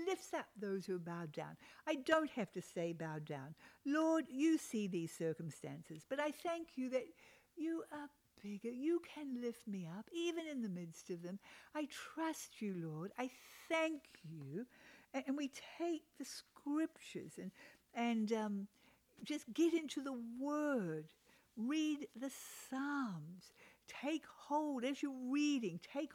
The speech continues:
hold of a promise that God gives you and speak it out loud and, and take it to yourself. And, uh, thirdly, put on the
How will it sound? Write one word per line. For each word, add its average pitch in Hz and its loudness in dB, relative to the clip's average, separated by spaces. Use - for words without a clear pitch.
hold 285 2
of 180 0
a 180 -4
promise 277 -2
that - -8
God 240 -4
gives 240 -2
you 175 2
and 165 -4
speak - 0
it 285 -6
out 247 2
loud 202 0
and, 160 -6
and 196 0
take 269 2
it - -4
to 247 0
yourself. 190 0
And, 165 0
uh, 147 -2
thirdly, 277 -2
put 269 0
on 262 2
the 190 0